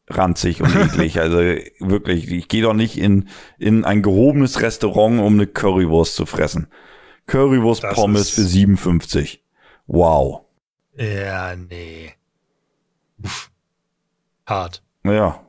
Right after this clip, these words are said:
Speaker 1: und dafür stehen dann zwei Köche in der Küche und, äh, ja.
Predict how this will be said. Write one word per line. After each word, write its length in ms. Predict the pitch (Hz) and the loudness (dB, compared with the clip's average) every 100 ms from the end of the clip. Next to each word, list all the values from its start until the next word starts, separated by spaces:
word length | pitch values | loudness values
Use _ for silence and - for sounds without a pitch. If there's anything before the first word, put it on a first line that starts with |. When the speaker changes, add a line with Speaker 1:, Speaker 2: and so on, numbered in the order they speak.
| - | -6
Speaker 1:
und 220 | 85 85 | -2 2
dafür 260 | 101 - 101 | 2 0 -2
stehen 240 | - 104 | 0 0
dann 140 | 98 | 0
zwei 240 | - 107 95 | 0 0 0
Köche 320 | - 120 139 | 0 -2 0
in 80 | 127 | 0
der 100 | 123 | 0
Küche 580 | - 143 160 151 151 147 | 0 0 2 2 4 4
und, 560 | 123 123 123 - - - | 4 4 2 0 -8 0
äh, 540 | 110 113 117 113 92 | 2 4 2 0 0
ja. 320 | 92 82 73 | 2 2 0